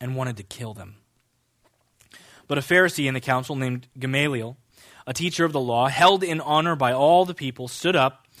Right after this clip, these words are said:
and gave orders to put the men outside for a little while. And he said to them, 'Men of Israel, take care what you are about to do with these men.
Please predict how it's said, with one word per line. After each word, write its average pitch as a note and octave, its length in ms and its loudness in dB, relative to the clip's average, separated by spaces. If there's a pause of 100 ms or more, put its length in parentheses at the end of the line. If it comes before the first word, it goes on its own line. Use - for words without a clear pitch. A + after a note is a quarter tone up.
(260)
and D#3 180 0
gave F3 260 4
orders F3+ 400 4
to C#3 100 -10
put D3+ 140 -6
the D3 80 0
men D#3 180 2
outside E3 560 4
for - 80 -8
a C3 60 0
little A#2 220 -4
while. A#2 400 0
And D3 120 -6
he E3 120 -6
said G#3+ 200 2
to F#3 80 0
them, A#2+ 300 0 (420)
'Men A#3+ 220 6
of D4+ 80 6
Israel, E3 480 4 (1200)
take E4 240 4
care F#3 260 6
what D#3 160 2
you D3+ 140 -2
are D3 80 6
about C3+ 240 4
to - 80 -16
do C3 140 -4
with A#2+ 100 -4
these A#2 220 -6
men. C#3 280 0